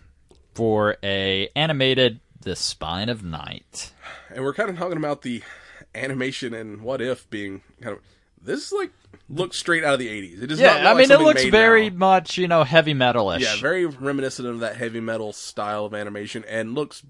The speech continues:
Speaker 2: medieval and bloody as shit.
Speaker 1: Yes.
Speaker 2: Which I'm down.
Speaker 1: So it looks like, you know, somebody steals some forbidden knowledge from a sacred, uh, plant and falls into dark temptation. And,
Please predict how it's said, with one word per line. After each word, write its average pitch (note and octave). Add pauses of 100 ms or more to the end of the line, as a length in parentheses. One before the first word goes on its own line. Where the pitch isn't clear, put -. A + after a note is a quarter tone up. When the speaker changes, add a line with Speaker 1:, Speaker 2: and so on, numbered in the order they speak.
(260)
Speaker 2:
medieval B2
and G#2+
bloody G#2+
as F#2+
shit. - (1300)
Speaker 1:
Yes. F2+
Speaker 2:
Which C3
I'm D3
down. F3 (300)
Speaker 1:
So A2+
it A2+
looks C#3+
like, C3+
you B2+
know, A#2+
somebody C3
steals A#2+
some A2
forbidden A2+
knowledge A2+
from G2
a F#2
sacred, G#2+ (500)
uh, F2+
plant A2 (1200)
and F2+
falls G2
into F#2
dark E2+
temptation. D#2+ (1040)
And, E2+